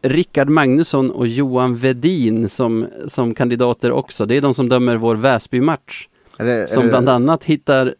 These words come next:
Speaker 1: en slashing på Ville som inte finns, som leder till sex sex. Bommar årets mest solklara icing som leder till sju sex.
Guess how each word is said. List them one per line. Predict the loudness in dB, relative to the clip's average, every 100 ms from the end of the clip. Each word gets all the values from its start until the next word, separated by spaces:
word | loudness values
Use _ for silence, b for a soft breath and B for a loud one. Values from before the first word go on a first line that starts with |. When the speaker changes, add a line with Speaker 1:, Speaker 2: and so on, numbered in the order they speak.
| -4
Speaker 1:
en | -2
slashing | 0 0 0 0 -2
på | -2
Ville | -2 -2 0 -2 -2
som | -2
inte | -2 -2
finns, | -2 0 0 -6 -4
som | -2
leder | -2 -4
till | -6
sex | -6 -6 -6
sex. | -4 -4 -6 -20 -20 b b b b
Bommar | 0 2 2 2 2 0
årets | 0 2 0
mest | -4 -4
solklara | -4 -4 -2 0 0
icing | -2 -2 -4
som | -4 -4
leder | -4 -6
till | -8
sju | -6 -6 -6
sex. | -6 -8 -8 -16 -20 -20